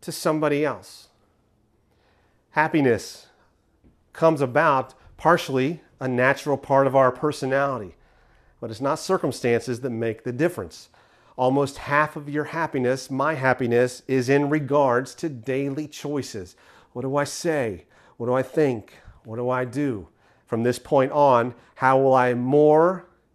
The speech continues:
purposefully redeem the time from day to day? Walk in wisdom toward them that are outsiders, redeeming, Paul says, the time.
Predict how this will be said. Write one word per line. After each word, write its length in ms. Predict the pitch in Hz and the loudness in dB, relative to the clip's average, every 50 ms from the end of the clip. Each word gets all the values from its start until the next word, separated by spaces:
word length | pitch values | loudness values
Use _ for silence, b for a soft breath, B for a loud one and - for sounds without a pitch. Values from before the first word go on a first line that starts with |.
| _ _ _ _ | _ _ _ _
purposefully 840 | - - 185 180 185 165 - - - 120 117 113 107 110 120 127 - _ _ _ _ _ _ _ _ _ _ _ - | -6 -4 -4 -2 -4 -6 -8 -6 -8 -6 -4 -4 -4 -6 -8 -12 -14 _ _ _ _ _ _ _ _ _ _ _ -8
redeem 800 | 120 131 127 127 120 123 147 151 143 131 120 113 120 120 120 - _ _ | -6 -4 -4 -4 -4 -4 -4 -2 -2 -2 -2 -4 -4 -6 -10 -16 _ _
the 80 | 117 113 | -16 -16
time 640 | - - - 170 156 131 110 104 98 104 104 104 - _ _ _ _ _ _ _ _ _ _ | -16 -12 -6 -4 -4 -4 -4 -4 -8 -10 -12 -16 -18 _ _ _ _ _ _ _ _ _ _
from 140 | - 156 131 | -10 -8 -2
day 200 | 120 123 123 123 | -2 0 0 0
to 100 | 123 123 | -2 -2
day? 400 | 117 139 127 117 98 87 - _ _ _ _ _ _ _ _ _ _ _ _ _ _ _ _ _ _ _ _ _ _ _ _ _ _ _ _ - | 0 0 -2 -2 -4 -8 -14 _ _ _ _ _ _ _ _ _ _ _ _ _ _ _ _ _ _ _ _ _ _ _ _ _ _ _ _ -8
Walk 360 | 107 107 110 110 117 - - | -4 0 2 2 2 2 0
in 160 | 160 180 190 | 0 2 4
wisdom 500 | 175 151 139 117 120 131 131 147 156 - _ _ _ _ _ _ _ _ _ _ _ _ _ _ _ _ _ _ _ _ _ | 4 4 2 2 0 -2 -4 -4 -8 -16 _ _ _ _ _ _ _ _ _ _ _ _ _ _ _ _ _ _ _ _ _
toward 320 | - 131 131 135 135 127 | -4 2 4 4 4 4
them 200 | 131 131 135 139 | 6 6 6 6
that 120 | 143 147 143 | 6 4 2
are 120 | 147 156 | 2 2
outsiders, 920 | 147 135 160 160 - - - 113 104 101 98 104 113 123 - - - _ b b b b b b b b b b b b | 2 0 0 -2 -4 -6 -4 -2 -2 -2 -4 -6 -8 -8 -10 -16 -20 _ b b b b b b b b b b b b
redeeming, 640 | - 123 135 139 127 113 139 156 170 170 151 143 127 113 | -4 -2 -2 -2 0 0 2 4 4 4 4 2 -2 -4
Paul 300 | - - 110 95 92 95 | -6 -8 -8 -8 -8 -10
says, 540 | - - - 98 95 95 107 127 - _ _ _ _ _ _ | -14 -14 -14 -14 -14 -14 -18 -20 -20 _ _ _ _ _ _
the 80 | - 127 | -16 -16
time. 480 | - - 139 139 127 110 98 90 87 | -12 -8 -6 -6 -6 -6 -8 -12 -16